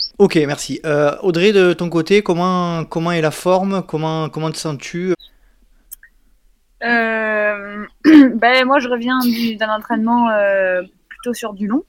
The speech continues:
Speaker 2: Donc
Speaker 1: Ouais.
Speaker 2: là, on, on, il y a eu quand même une période de récupération, euh, après le mute. Euh, c'était il y a un mois, mais ça, ça prend un peu de temps quand même pour récupérer d'un ultra. Euh, donc on avait commencé à seulement le travail de, qualitatif de nouveau avec Adrien. Et puis, euh,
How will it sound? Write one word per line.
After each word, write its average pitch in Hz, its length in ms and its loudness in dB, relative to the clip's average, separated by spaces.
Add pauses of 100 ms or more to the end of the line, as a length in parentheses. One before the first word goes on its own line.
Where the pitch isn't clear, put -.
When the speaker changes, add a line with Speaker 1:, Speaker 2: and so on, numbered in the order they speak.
Speaker 2:
Donc 196 160 -8
Speaker 1:
Ouais. 127 120 -2
Speaker 2:
là, 240 120 4
on, 165 160 0 (300)
on, 185 260 -18
il 185 80 -14
y 180 40 2
a 180 60 2
eu 190 140 -8
quand 214 100 -4
même 202 120 -2
une 202 180 -6
période 196 260 -4
de 196 80 -6
récupération, 196 640 -4
euh, - 560 -6
après 196 300 0
le 208 60 0
mute. 330 280 0 (560)
Euh, 196 240 4
c'était 214 240 0
il 202 60 -2
y - 20 0
a 208 100 4
un 220 40 4
mois, 302 280 6
mais 214 360 0
ça, 208 140 -6 (720)
ça 196 80 -6
prend 208 160 -6
un - 20 -12
peu 214 100 -10
de - 40 -12
temps 285 160 0
quand 269 80 0
même 254 120 2
pour 233 120 -6
récupérer 208 360 -12
d'un 196 140 -10
ultra. 202 360 -6 (640)
Euh, 208 500 4
donc 208 280 -2
on 214 520 -2
avait 208 220 0
commencé 226 360 0
à 226 640 4
seulement 254 400 4
le 254 100 4
travail 247 340 2
de, 233 500 0
qualitatif 240 600 2
de 247 100 0
nouveau 262 200 2
avec 294 200 4
Adrien. 226 520 0
Et 226 140 2
puis, 214 240 -6
euh, 190 360 2